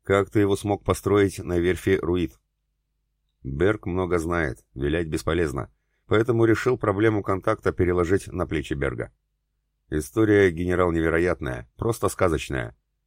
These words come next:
Я вступил в контакт с инопланетным разумом мезовторов». «Стоп, подожди немного». Берг вытер лоб,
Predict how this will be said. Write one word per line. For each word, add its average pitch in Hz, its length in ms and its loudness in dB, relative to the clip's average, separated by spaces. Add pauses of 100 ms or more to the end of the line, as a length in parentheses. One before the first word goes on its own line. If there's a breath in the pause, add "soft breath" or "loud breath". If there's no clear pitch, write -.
(120)
Я 98 240 0
вступил 113 380 0
в 101 60 -6
контакт 101 480 -2 (120)
с - 120 -6
инопланетным 92 640 -2
разумом 87 480 0
мезовторов». 78 720 -2 (600)
«Стоп, 76 360 -4 (200)
подожди 76 380 -2
немного». 73 440 -2 (600)
Берг 95 360 2
вытер 104 300 2
лоб, 98 260 2